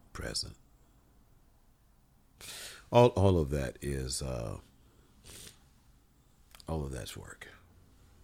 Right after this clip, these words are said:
It's easy to build buildings, serve the, serve the needy, um, pay some people,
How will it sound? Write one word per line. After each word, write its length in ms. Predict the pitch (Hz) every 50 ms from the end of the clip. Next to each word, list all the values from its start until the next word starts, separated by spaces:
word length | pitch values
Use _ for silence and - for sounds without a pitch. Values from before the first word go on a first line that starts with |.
| - - - - - - - - - - -
It's 180 | 110 107 - -
easy 300 | 82 85 82 80 80 69
to 80 | 65
build 280 | 60 73 78 71 62 52
buildings, 460 | 62 62 58 57 62 57 - - - - - - - - - - - - - - - - - - - - - - - - - - - -
serve 340 | - - - 76 69 65 62
the, 100 | 58 50 - - - -
serve 320 | - - 71 69 65 64
the 80 | 60 58
needy, 400 | 58 57 53 55 60 62 - - - - - - - - - - - - - - - - - - - - - - - - _ - - - - - - - - - - - - - - - - _ - 58
um, 460 | 57 58 57 58 58 57 - - 76 - - - - - - - - _ _ _ - - - - - - - - - - - - - - - - - - - - - _ _ _ - - - - _ - - - - - -
pay 140 | - 80 71
some 160 | - 78 71
people, 360 | 76 69 58 - - 55